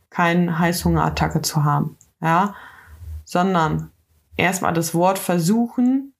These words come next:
setz es nicht. Natürlich versuchst du das, natürlich willst du dein Bestes geben, ja, aber wenn du schon vorher sagst, ich versuch das, dann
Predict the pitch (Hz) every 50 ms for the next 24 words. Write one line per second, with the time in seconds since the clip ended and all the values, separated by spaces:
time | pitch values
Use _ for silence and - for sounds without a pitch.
0 | _ _ _ 165 160 180 185 185 185 - 175 170 - - 180 160 165 160 - 165
1 | 175 175 - - 285 294 330 320 320 - - - 170 156 139 147 156 143 - -
2 | 143 143 143 147 143 175 160 160 - - 240 240 247 254 262 262 262 - - -
3 | - - _ - 196 214 226 214 - - - - 185 180 180 175 170 175 180 -
4 | - 180 180 180 - - - 175 180 180 160 147 143 139 139 - - _ - 160
5 | 170 185 196 190 180 175 180 196 196 190 - 190 180 185 - - 214 226 226 220
6 | 208 185 190 185 196 202 - - 185 - - 180 160 156 190 233 277 285 - -
7 | - 160 165 196 254 - - - _ - - - - - - - - - _ -
8 | 175 170 175 175 180 180 180 180